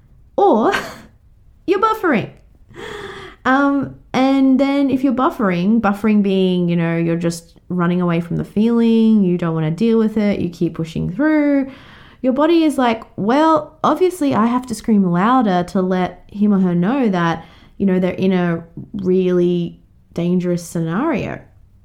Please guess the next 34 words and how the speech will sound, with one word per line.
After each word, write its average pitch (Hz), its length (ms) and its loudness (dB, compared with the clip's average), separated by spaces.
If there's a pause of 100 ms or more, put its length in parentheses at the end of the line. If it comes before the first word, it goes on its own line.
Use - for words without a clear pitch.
(600)
And 214 120 4
what 220 120 2
I 277 80 0
think 311 240 -2
is 311 320 0
so 185 640 -6
weird, - 380 -6
I 180 80 -6
don't 180 100 -6
know 180 120 -4
if 170 140 -8
you've 170 240 -6 (140)
experienced 190 800 -4
this, - 420 -10 (580)
um, 214 300 0
when 285 180 0
you're 466 140 -4
sleeping, - 720 -8
if 175 120 -8
you 175 80 -4
do 165 100 -6
sleep, 208 380 -10
when 156 80 -6
you're - 120 -10
anxious, - 540 -14 (880)
it's 294 260 0
really 440 420 2
only 254 380 0
once 196 480 0
you 226 60 2
start 185 460 -4
to 247 100 -6
get 240 320 -8
up - 380 -10